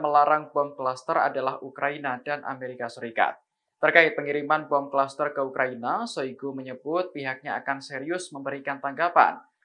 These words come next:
Rencananya, Rusia akan menyiapkan senjata tandingan untuk melawan bom tersebut. Sebelumnya, Amerika telah mengonfirmasi pengiriman bom klaster ke Ukraina dalam paket bantuan terbarunya. Jenis bom yang akan dikirim yakni D B I C M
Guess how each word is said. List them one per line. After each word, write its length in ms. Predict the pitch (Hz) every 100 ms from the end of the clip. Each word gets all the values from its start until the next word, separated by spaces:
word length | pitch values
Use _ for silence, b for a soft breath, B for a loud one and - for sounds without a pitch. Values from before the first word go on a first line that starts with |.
| _
Rencananya, 640 | - 151 180 180 160 185
Rusia 480 | 240 175 - 165 165
akan 160 | 170 160
menyiapkan 560 | 143 143 143 160 160 160
senjata 480 | 135 147 131 135 139 135
tandingan 560 | 139 131 131 139 160
untuk 240 | - 139 135 135
melawan 480 | 139 151 151 135 120
bom 240 | 156 151 -
tersebut. 560 | 123 123 120 104 - - _ _ _
Sebelumnya, 640 | - 190 190 190 156 175 240
Amerika 560 | 180 170 170 170 185
telah 240 | 185 156 160
mengonfirmasi 800 | 151 147 147 143 143 147 175 170
pengiriman 560 | 147 143 139 147 151 123 -
bom 240 | 139 139
klaster 480 | 139 139 139 - 147
ke 160 | 143 131
Ukraina 560 | 127 131 127 135 202
dalam 240 | 147 127 120
paket 480 | 131 127 151 151 -
bantuan 480 | 139 131 - 151 139
terbarunya. 640 | - 123 120 120 208 67 - _ _ _
Jenis 320 | 135 143 170 -
bom 160 | 165 165
yang 160 | 156 156
akan 400 | 131 - 147 143
dikirim 240 | 147 190 165
yakni 480 | 139 151 160 185 156
D 160 | 151
B 160 | 147 147
I 320 | 120 139 143
C 240 | - 135
M 400 | - 120 147 226